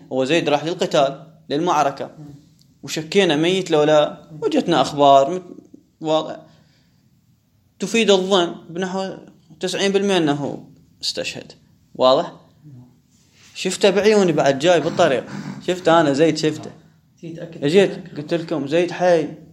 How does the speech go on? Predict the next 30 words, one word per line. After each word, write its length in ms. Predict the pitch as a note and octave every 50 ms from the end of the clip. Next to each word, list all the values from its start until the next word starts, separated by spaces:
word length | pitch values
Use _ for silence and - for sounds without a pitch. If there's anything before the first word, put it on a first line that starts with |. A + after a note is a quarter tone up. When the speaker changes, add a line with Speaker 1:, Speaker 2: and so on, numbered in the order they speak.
| _ _ - -
Speaker 1:
قلتوا 200 | - - - F3
لي: 120 | - -
"لا". 580 | - D2+ A1 G#1+ A#1+ B1 A#1 A#1+ A1 G1+ G1+ - - - - - - F2 - - - - - - - - - _ _ _
واحد 360 | - D#3+ F3 E3 E3+ D#3 D#3 F3
قال: 160 | E3+ E3+ F3+
"لا"، 200 | F#3 - - E3+
أنكر. 320 | D#3 D#3+ - C#3 A#2 - - - _ _ _
وا-، 280 | - C#3 D3 D#3 C3+ -
واضح؟ 340 | C3+ C#3 C#3+ - F3 - -
والثاني 420 | C#3 C#3+ - E3+ F3 F3 E3+ E3+
ش-، 280 | E3 - - - - - -
سوى؟ 400 | - F3 F3 F3 D#3 C#3 C#3 - - - - _ _ _ _ _ _ - - - _ _
شك. 460 | - - - - D3 - - - - - _ _ _ _ _
شو 160 | - - F#3+
سوى؟ 380 | F#3 F#3 G#3 F3+ D3 - - - -
أحلف: 360 | E3 F3 G#3 A#3 G3+ F3+ -
"والله 920 | C#3+ D#3+ F#3 G3+ G#3+ G#3 G3+ G3+ G#3 G#3 G#3+ G#3+ G#3+ G#3 A3 B3 A#3+ A3 E3 - - - _ _ _ _ _ _
زيد 500 | D3 C3+ D3 F#3 G#3 A3 A3+ A3 G#3 A#3+ A#3+ G#3 D#3 - - -
حي". 360 | - - - A3+ B3+ B3+ G#3+ F#3 - - - _ _ _ -
بعد، 260 | C#3 C#3 C#3+ D#3 - - - _ _
بعدك 340 | - D3 C#3 C#3+ D#3 D#3 -
قسم، 460 | C#3+ - - - - E3+ E3+ A3+ G#3
هذا 100 | G#3 G3+
قسم 280 | D#3+ - - F#3 A3 A3
لو 120 | G3+ F#3+
مو 60 | F#3 F#3
قسم. 280 | - G3+ F3+ F3 C#3 D3+ D#3 D3 - - - - -
جاي 180 | - E3 F3 F3
أؤكد 580 | F3 E3+ - A#3+ C#4+ C#4+ - - C#4 B3 F#3+
نسبة 380 | F#3+ G#3 G3+ G3+ G3 E3+ F3 E3+